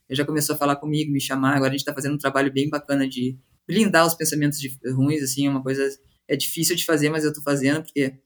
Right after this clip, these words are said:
acho que em Tóquio deu, assim, entre aspas, deu tudo errado pra mim, nas minhas provas, né? Mas totalmente mental, assim, o, a,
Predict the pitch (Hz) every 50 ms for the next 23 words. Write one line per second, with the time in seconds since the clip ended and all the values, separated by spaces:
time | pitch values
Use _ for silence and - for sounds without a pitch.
0 | _ _ _ _ _ _ - 139 135 - - 151 147 143 143 139 131 131 131 131
1 | 135 135 127 - 151 156 165 160 156 160 156 147 147 147 - 151 151 156 156 147
2 | 151 147 151 - 165 165 151 160 156 156 156 160 180 170 165 147 143 139 139 -
3 | 139 143 139 135 139 135 139 143 151 151 - - - 139 131 131 127 127 131 127
4 | 131 131 131 143 139 - 139 139 135 135 - _ _ _ _ _ - - 165 160
5 | 165 - 202 202 - 208 214 233 226 226 226 160 156 151 147 139 135 135 135 131
6 | 135 131 127 127 123 - - _ _ _ _ _ _ _ _ - 127 123 123 127
7 | 131 139 - -